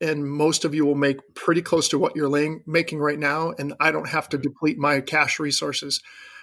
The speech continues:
Speaker 1: Um, I kept one employee on. He's the, he's the employee that can do everything. Um,
Speaker 2: Yeah.
Speaker 1: that's, that's Jeff. He, he, he's, uh,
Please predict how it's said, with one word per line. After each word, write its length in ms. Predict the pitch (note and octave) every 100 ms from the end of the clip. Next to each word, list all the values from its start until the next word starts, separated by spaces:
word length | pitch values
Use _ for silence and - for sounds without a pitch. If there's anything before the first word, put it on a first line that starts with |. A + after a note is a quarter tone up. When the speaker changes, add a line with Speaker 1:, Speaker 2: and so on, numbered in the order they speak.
| _
Speaker 1:
Um, 280 | D3+ C#3 C3+ -
I 100 | C#3+
kept 240 | D#3+ D3
one 160 | D3 D#3
employee 400 | E3 F3 E3+ E3
on. 280 | D#3 D#3 D3
He's 240 | D3+ C#3
the, 220 | D3+ D3+ -
he's 240 | F3 D#3
the 100 | D#3+
employee 440 | D3 - D#3+ D3
that 160 | C#3+ D3
can 120 | C#3+
do 200 | C#3 C#3
everything. 500 | C#3 D3 C#3+ D#3 D3+ - - - -
Um, 360 | C#3 C3+ C3+ C#3
Speaker 2:
Yeah. 80 | C3+
Speaker 1:
that's, 180 | - -
that's 240 | C#3+ -
Jeff. 300 | C#3+ D3 -
He, 220 | D#3 C#3 C#3 -
he, 280 | C#3 D#3 D3
he's, 320 | D3 D3 C3+
uh, 260 | D3 C#3+